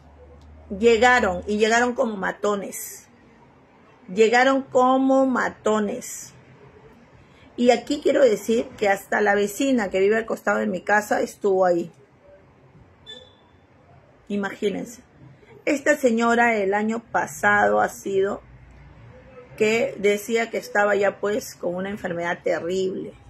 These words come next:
ya casi terminal. Esta señora siempre se ha aliado a la gente de Chimpún, porque acá el fujiaprismo es el fujichimpunerismo, es lo mismo acá en el,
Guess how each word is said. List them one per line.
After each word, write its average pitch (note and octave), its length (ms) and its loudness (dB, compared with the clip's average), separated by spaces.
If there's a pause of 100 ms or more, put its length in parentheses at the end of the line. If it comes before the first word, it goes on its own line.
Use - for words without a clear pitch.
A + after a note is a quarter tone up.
ya E3+ 140 0
casi F#3 240 -6
terminal. F3 680 -6 (1800)
Esta A3+ 240 2
señora B3 420 2
siempre A3 340 -4
se A3 120 -4
ha G#3 60 4
aliado G#3 420 2
a A3 80 2
la F3 100 -2
gente F3 300 -4
de F3 80 0
Chimpún, F#3+ 580 -2 (320)
porque F3+ 540 -2 (800)
acá A3+ 640 2
el F3+ 120 0
fujiaprismo A#3 960 -2
es G#3+ 200 -2
el G3+ 80 0
fujichimpunerismo, F3 1160 -6 (160)
es G#3 160 -2
lo G#3 120 -4
mismo F3+ 400 -8
acá E3+ 260 -4
en F3 140 -6
el, F3 120 -12